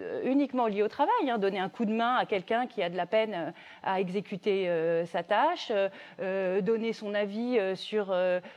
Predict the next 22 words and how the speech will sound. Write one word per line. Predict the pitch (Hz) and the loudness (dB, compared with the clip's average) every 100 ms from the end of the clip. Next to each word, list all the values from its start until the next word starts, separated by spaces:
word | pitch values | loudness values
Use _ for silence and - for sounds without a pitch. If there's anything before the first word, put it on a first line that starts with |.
| - | -6
euh, | 185 175 180 | -2 -2 0
l'exécution | 202 185 214 214 - 208 | -2 -4 -6 -8 -6 -6
d'une | 185 185 | -4 -4
mission, | 185 - 285 415 - - | -6 -2 0 0 -4 -4
et | 240 | -4
qui | - 302 | 0 2
peut | 262 | 2
prendre | 220 226 233 196 | 2 0 0 0
aussi, | 180 294 403 | -2 -4 -2
solidarité, | 240 214 202 196 185 285 | -4 -2 -2 -2 -4 -6
qui | 277 | -4
peut | 208 | -4
prendre | 185 233 302 | -4 -2 -2
une | 240 | -2
dimension | 220 220 - 214 | -2 -4 -6 -8
plus | - 359 | -2 0
politique, | 370 262 214 - 269 - - - | 0 -2 -4 -6 -8 -8 -20 -10
une | 233 233 | -4 0
dimension | 247 226 180 226 | 0 -2 -4 -6
de | 190 | -4
lutte, | 170 220 370 - - - | -4 -2 -2 -4 -18 -2
corporatiste. | 269 - 247 202 185 - 269 403 | 0 2 0 0 -2 -2 0 0